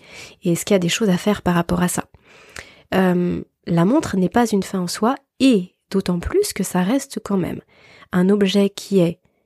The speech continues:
connecté. Ça reste un objet aussi électrique, donc avec la puce qui va être sur votre poignet, ça peut être aussi au niveau de la cheville,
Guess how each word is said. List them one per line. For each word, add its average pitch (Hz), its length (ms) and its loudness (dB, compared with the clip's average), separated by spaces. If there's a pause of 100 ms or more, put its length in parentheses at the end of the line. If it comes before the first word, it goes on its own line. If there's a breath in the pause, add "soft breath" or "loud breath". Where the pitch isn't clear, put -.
(100)
connecté. 175 460 0 (560 loud breath)
Ça - 160 -6
reste 180 280 0
un 175 180 0
objet 185 440 0 (220)
aussi - 360 0
électrique, 175 480 0
donc 175 160 -2
avec 165 240 -2
la 165 100 -2
puce - 240 -4
qui - 140 -4
va 175 80 2
être 170 120 -2
sur 170 200 -4
votre 170 260 -2
poignet, 220 640 2
ça - 220 -10
peut - 120 -6
être - 180 -4
aussi 190 260 -2
au 175 40 2
niveau 175 240 -2
de 175 100 -2
la 165 140 -2
cheville, 185 520 -2